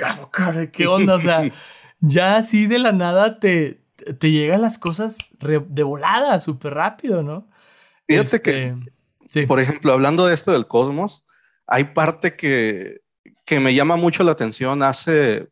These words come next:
Speaker 2: ¿qué será? Aproximadamente unos cinco o seis años, leí un libro, eh, que se llama La Guerra Interminable.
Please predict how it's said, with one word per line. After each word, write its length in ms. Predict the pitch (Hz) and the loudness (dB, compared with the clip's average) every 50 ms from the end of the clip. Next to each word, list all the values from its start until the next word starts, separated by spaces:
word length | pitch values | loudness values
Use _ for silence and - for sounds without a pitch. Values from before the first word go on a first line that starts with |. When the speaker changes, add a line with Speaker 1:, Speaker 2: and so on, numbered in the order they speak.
| _ _ _ | _ _ _
Speaker 2:
¿qué 120 | _ 139 117 | _ -10 -6
será? 180 | - 113 101 | -2 0 0
Aproximadamente 680 | - - - 117 107 - 123 120 131 143 143 143 139 147 | -2 -2 -4 -8 -8 -6 -4 -2 -2 -2 -2 -4 -4 -4
unos 200 | 143 139 131 - | -4 -4 -6 -6
cinco 280 | 131 123 127 - 123 | -8 -10 -8 -10 -10
o 20 | 123 | -10
seis 200 | - 117 113 107 | -8 -10 -8 -10
años, 460 | 110 113 107 107 120 - - _ _ _ _ _ _ _ _ _ _ _ | -12 -12 -12 -14 -16 -18 -20 _ _ _ _ _ _ _ _ _ _ _
leí 320 | 120 123 117 113 117 120 | 0 2 4 4 4 4
un 260 | 127 127 123 127 123 120 | 4 4 2 0 0 0
libro, 560 | 123 120 113 117 107 110 113 110 101 104 - - | 2 2 4 4 4 2 2 0 0 -2 -6 -10
eh, 180 | 95 92 110 - _ _ _ _ _ _ | -10 -12 -12 -16 _ _ _ _ _ _
que 100 | - 113 | -4 -2
se 160 | - - 120 | -2 0 0
llama 240 | 113 113 123 131 127 | 0 2 2 2 2
La 140 | 120 110 110 | 2 2 2
Guerra 280 | 113 113 113 120 117 | 0 0 0 0 -2
Interminable. 760 | 113 107 101 _ 110 95 101 101 95 98 107 117 - - - | -4 -4 -6 _ -8 -8 -8 -10 -8 -6 -4 -4 -4 -4 -8